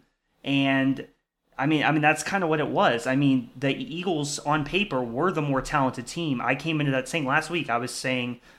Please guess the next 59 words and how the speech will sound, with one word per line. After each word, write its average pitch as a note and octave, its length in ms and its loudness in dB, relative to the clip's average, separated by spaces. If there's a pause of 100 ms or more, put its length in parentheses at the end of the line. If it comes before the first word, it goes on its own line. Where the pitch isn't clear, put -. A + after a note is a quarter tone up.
the C3+ 240 -2
E-, - 20 -12
or C3 320 -4
last C#3+ 300 2
week, C#3+ 140 -2
the C3+ 40 -6
week C#3 160 -2
before, C#3 240 -2
I - 20 2
was B2+ 100 -2
like, C3 120 -2
"The C3 160 -6
Eagles F3+ 340 -4
on D3 180 -4
paper, C3+ 480 -4 (160)
they're E3+ 180 2
the D#3 100 2
better D3+ 240 2
team. C#3 300 -2
They B2+ 140 2
have C#3+ 120 4
the C#3 80 0
better C3 220 2
roster. F3 680 0 (280)
They C3+ 80 -2
have C3+ 80 -2
the C3+ 100 0
better B2+ 200 0
team. F#3 240 -4
The D#3 100 -2
offensive B2+ 400 0
line D3+ 500 -2 (240)
matchup, C#3 400 2
all D3+ 200 2
that C#3+ 160 -2
stuff. A#2+ 320 -6
They D3+ 200 2
are C#3+ 220 0 (240)
better B2 460 2 (100)
on B2+ 140 -4
paper." C#3 460 -4
But, D3+ 380 -2 (480)
like, C3+ 280 -2
when C#3 180 0
you D#3+ 140 2
have D#3+ 220 0
a C3+ 60 -4
quarterback D3+ 400 0
like B2+ 160 -4
Patrick C#3+ 320 0
Mahomes C#3 440 -2
and B2 120 -2
you C3+ 100 0
have C#3 280 0
Andy C#3 300 2
Reid, C#3+ 480 -6
that C3 180 0
coaching F3+ 340 -2
staff, B2+ 380 -6